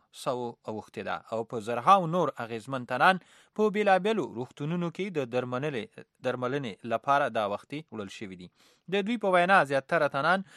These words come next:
په بدن کې د اوبو د کموالي، ځینې ناروغیو د ګرمۍ له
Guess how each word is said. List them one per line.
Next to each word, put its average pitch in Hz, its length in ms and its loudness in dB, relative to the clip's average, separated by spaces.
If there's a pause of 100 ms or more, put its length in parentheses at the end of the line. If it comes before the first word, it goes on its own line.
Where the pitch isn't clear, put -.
(220)
په 175 140 0
بدن 190 260 4
کې 190 160 -4
د - 20 0 (160)
اوبو 151 280 -2
د 135 120 -4
کموالي، 139 540 0 (140)
ځینې 139 920 -10
ناروغیو 123 540 0
د 117 160 -2
ګرمۍ 127 520 -4 (320)
له 123 60 2